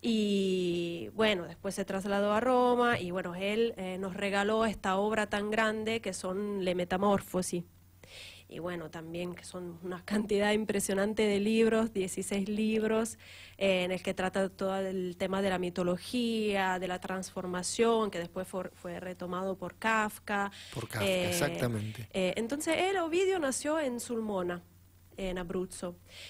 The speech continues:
Speaker 1: Y después tenemos también a Gabriele D'Annunzio, que es uno de los autores más grandes, importantes de,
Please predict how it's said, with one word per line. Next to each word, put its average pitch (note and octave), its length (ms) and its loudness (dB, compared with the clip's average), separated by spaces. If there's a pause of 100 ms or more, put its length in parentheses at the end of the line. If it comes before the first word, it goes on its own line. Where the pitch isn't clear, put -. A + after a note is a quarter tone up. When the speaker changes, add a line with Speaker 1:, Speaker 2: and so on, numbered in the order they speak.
(140)
Speaker 1:
Y A#3 220 4
después A3+ 360 0
tenemos D4+ 400 2
también A3+ 400 4
a F3 120 2
Gabriele F#3+ 500 4
D'Annunzio, C#4+ 840 2
que F#3 260 4
es F#3 140 0
uno A3 220 2
de A3+ 80 4
los G3+ 180 -2
autores A3 640 -2
más G3+ 540 2
grandes, G#3 640 0
importantes G3 800 -2
de, E3+ 400 0